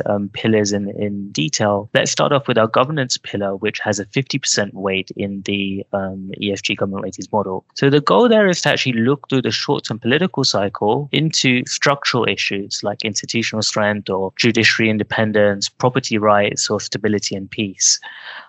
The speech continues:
Um, and those factors are almost like quality factors that help the,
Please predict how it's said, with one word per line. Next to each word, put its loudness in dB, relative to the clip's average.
Um, 2
and 2
those 4
factors 0
are 4
almost -6
like 0
quality 0
factors -4
that 0
help -4
the, 2